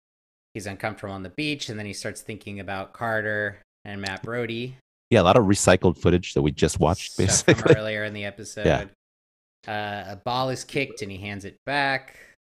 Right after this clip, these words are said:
Speaker 2: The
Speaker 1: Uh,
Speaker 2: lyrics in this song were horrible.
Speaker 1: I mean, horrible.
Speaker 2: I, I wrote down a few of 'em. It was like, "Inside you're ten feet tall," which is like,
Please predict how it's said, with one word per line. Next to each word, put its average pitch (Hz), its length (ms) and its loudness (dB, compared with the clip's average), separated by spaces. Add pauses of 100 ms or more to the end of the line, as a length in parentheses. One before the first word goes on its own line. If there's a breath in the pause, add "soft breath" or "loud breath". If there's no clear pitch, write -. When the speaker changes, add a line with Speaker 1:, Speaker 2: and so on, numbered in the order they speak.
(340)
Speaker 2:
The 104 80 4
Speaker 1:
Uh, 92 40 4
Speaker 2:
lyrics 107 460 4
in - 160 -2
this 80 140 2
song 80 300 2
were 65 240 -2 (200)
horrible. 71 560 2
Speaker 1:
I 123 220 -4
mean, 92 80 -10
horrible. 98 360 0
Speaker 2:
I, 107 100 8
I 113 60 6
wrote 117 160 10
down 113 140 10
a 92 40 6
few 95 180 4
of 80 60 4
'em. 78 160 2 (120)
It - 40 0
was 80 140 2
like, 82 180 4
"Inside 98 540 8
you're 80 120 4
ten - 280 4
feet - 280 0
tall," 71 320 2
which 101 200 -6
is - 160 -6
like, 80 120 2